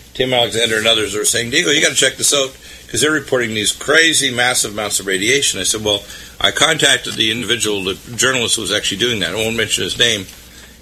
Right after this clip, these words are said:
And he would not come on air, number one. He would not show me sources of his radiation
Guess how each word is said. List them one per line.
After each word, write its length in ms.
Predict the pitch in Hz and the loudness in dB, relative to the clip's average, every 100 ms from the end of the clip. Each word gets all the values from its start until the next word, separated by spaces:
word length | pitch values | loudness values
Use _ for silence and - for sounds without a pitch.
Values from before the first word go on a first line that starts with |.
| - | -4
And 160 | 120 120 | -2 0
he 100 | 156 | 0
would 180 | 151 | 0
not 200 | 139 143 | 2 0
come 180 | - 120 | -2 -4
on 160 | 117 110 | -2 0
air, 200 | 101 107 | 2 0
number 240 | 120 131 | 0 -2
one. 220 | 104 95 | -2 -2
He 80 | 104 | -2
would 160 | 113 120 | 0 0
not 180 | 127 117 | 0 0
show 260 | - 123 | -2 0
me 120 | 120 | 0
sources 500 | 113 123 139 - 113 | 2 2 2 0 0
of 100 | 104 | -2
his 140 | 104 90 | -4 -4
radiation 540 | 98 104 101 - 104 | -2 0 0 0 -4